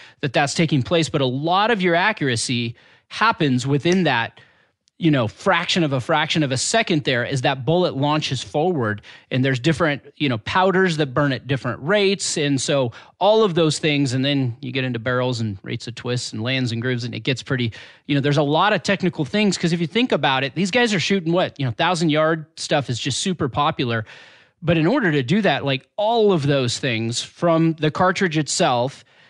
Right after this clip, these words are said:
the chamber, the barrel, the way everything is lined up, even the way that the barrel is trued up next to the action, all of those things, if you're off half an inch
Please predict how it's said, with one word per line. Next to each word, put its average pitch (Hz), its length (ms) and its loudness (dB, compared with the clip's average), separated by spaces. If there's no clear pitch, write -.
the 151 100 2
chamber, 160 520 2
the 147 160 -4
barrel, 143 680 2
the 160 40 0
way 156 220 0
everything 170 680 2
is 156 240 0
lined 151 360 2
up, 180 180 2
even 165 220 2
the 151 80 2
way 156 160 2
that 147 160 0
the 151 60 -4
barrel 156 380 0
is 123 140 -2
trued 165 300 0
up 139 100 -2
next 143 320 -2
to 170 100 -2
the 131 140 0
action, 147 460 0
all 214 320 0
of 160 100 0
those 135 240 0
things, 127 380 -2
if 160 160 -2
you're 214 120 4
off 214 140 2
half 196 280 -2
an 185 60 0
inch 190 360 -2